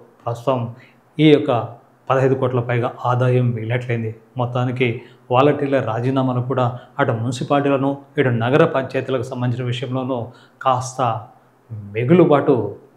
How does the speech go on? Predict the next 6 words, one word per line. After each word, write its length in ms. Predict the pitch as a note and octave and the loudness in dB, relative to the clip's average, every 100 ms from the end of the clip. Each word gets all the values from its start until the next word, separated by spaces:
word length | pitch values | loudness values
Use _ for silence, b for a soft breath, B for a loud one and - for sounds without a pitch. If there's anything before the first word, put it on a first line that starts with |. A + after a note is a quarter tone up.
| - | -8
నగదు 360 | A2+ B2 C#3+ | -2 2 2
మిగిలిందనే 460 | C#3+ B2+ B2 B2 A#2+ | 2 2 0 2 0
చెప్పవచ్చు. 520 | A#2 A#2+ - A#2 A#2 - - | -2 -6 -4 -4 -4 -10 -6
అందుకే 500 | B2 B2+ C#3+ A2+ - B B _ | -2 0 0 0 -6 B B _
వాలంటీర్లు 800 | A#2+ C3+ D3 C#3+ D3 C3 B2 G#2+ A#2 | 4 6 4 2 0 0 -2 -2 -4
ఉన్నా 340 | C3+ B2+ A#2+ | -2 -2 -2